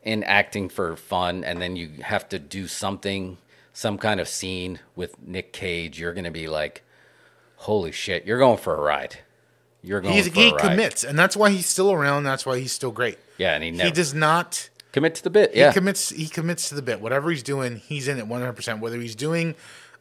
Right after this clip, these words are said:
Speaker 2: uh, you know, a two hundred million dollar action movie or if he's doing, you know,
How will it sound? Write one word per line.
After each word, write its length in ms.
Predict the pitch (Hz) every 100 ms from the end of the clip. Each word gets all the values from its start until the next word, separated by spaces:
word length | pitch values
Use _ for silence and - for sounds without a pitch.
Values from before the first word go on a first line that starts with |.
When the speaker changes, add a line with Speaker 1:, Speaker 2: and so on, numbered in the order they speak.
| -
Speaker 2:
uh, 240 | 113 98 98
you 80 | 113
know, 140 | 104
a 20 |
two 160 | 92 160
hundred 260 | 165 160 147
million 260 | 160 160
dollar 220 | 151 147
action 380 | 143 151 - 156
movie 260 | 160 151 160
or 160 | 123 120
if 100 | 113
he's 160 | 113
doing, 480 | 101 143 147 143 139 - - _
you 80 | 131
know, 300 | 127 113